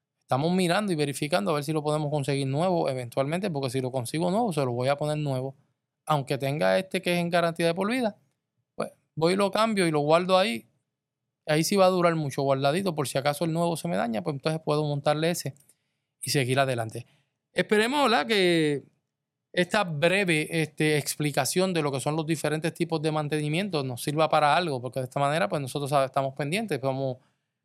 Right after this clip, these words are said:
preventivos, ya sabe que por el tiempo ya es programado, tenemos lo que es el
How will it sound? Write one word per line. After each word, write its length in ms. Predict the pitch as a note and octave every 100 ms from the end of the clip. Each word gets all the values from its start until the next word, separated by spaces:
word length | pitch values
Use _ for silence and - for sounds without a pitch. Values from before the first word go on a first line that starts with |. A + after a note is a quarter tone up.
| _ _ _ _
preventivos, 640 | D#3 D#3 D3+ A3+ C4 A#3+
ya 100 | D#3+
sabe 260 | D#3 E3 D3+
que 100 | D#3
por 180 | D#3 D3
el 100 | C#3
tiempo 300 | F#3 F#3+ D#3+
ya 100 | C#3
es 60 |
programado, 760 | - D#3 C#3 C3+ G3 G#3+ G3+ F#3
tenemos 380 | D3 C3+ C#3+ C#3+
lo 140 | C#3+
que 80 | D3
es 100 | C#3+
el 260 | C#3+ C3+